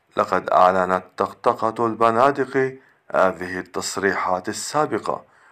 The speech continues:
وما أجمل التعبير الشعري: "حرس الحدود مرابط، يحمي الحدود من الحنين". فالحرس ليس فقط من أجل منع عودة هؤلاء العائدين،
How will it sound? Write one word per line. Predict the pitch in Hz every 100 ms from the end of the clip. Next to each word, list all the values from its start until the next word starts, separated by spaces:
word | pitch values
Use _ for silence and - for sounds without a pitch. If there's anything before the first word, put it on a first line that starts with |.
| _
وما | - 143 120 82 -
أجمل | 90 90 90
التعبير | 90 - 90 85 80 85 87 87
الشعري: | - - 90 85 110 131 - _ _ _ _ _
"حرس | - 78 80 - 113
الحدود | 82 - 85 117 147
مرابط، | 147 127 117 107 101 98 98 98 95 95 _ _ _ -
يحمي | 107 - 101 107
الحدود | 101 - 85 120 120 87
من | 80 87 127
الحنين". | 131 - 101 101 95 95 87 - _ _ _
فالحرس | 107 90 - 104 104 101 107
ليس | 117 143 -
فقط | 139 127 127 101 98 - _ _ _ -
من | 98 98 -
أجل | 123 101 98 101 - _
منع | - 113 98 85 90
عودة | 82 98 - -
هؤلاء | 101 95 80 80 95 -
العائدين، | 101 98 101 92 104 131 98